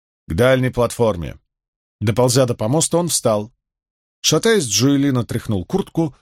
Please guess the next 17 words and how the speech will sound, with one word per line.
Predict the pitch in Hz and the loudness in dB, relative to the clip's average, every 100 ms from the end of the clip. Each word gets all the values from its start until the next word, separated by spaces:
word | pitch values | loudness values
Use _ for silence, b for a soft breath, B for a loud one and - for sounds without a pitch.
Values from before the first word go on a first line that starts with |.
| b | b
попытался | - 202 185 160 139 117 113 | -2 0 0 2 2 0 0
её | 113 113 101 | 0 2 0
оправить. | 82 - 185 175 - - _ _ _ _ _ | 0 0 0 0 -8 -12 _ _ _ _ _
Кончилось | 220 233 165 170 - | 0 2 2 0 0
тем, | 185 | -2
что | 156 143 | 0 -2
теперь | - 127 208 185 | -2 0 0 0
он | 160 | -2
всунул | - 190 185 139 | -2 -2 0 0
в | 110 | 0
рукав | 127 131 123 - | -2 0 0 -2
правую | - 120 104 120 | -2 -2 0 0
руку, | 190 - 120 | -2 0 2
а | |
левую, | 120 170 147 131 | 2 0 0 0
наоборот, | 110 101 123 123 | 0 0 0 0
выдернул. | 110 85 76 67 64 | 0 0 -4 -8 -12